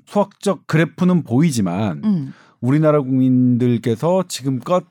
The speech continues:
Speaker 1: 마스크 잘 착용해 주셨던 그런, 어, 좋은 습관들이 남아 있어서
Speaker 2: 네.
Speaker 1: 어, 천 명 선에서 왔다 갔다 할 것이라는 게 나와 있고요.
Speaker 2: 네.
Speaker 1: 예측하고 있고요. 그리고,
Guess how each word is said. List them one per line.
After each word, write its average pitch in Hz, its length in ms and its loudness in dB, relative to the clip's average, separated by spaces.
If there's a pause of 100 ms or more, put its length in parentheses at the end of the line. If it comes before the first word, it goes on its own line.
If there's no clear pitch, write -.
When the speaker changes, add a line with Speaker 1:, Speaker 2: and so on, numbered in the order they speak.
(320)
Speaker 1:
마스크 123 440 -4
잘 135 240 -4
착용해 220 480 -4
주셨던 123 580 -2
그런, 151 420 0 (120)
어, 104 340 0 (480)
좋은 175 260 4
습관들이 202 680 -2
남아 101 300 0
있어서 113 600 -4
Speaker 2:
네. 170 200 -8 (500)
Speaker 1:
어, 92 280 -6
천 233 240 0
명 220 280 4
선에서 175 340 0
왔다 151 420 2
갔다 123 380 -2
할 143 160 -4
것이라는 107 1200 -4
게 107 160 -4
나와 87 300 -6
있고요. 95 420 -6
Speaker 2:
네. 190 280 -10 (200)
Speaker 1:
예측하고 135 520 -8
있고요. 110 260 -8
그리고, 139 300 -4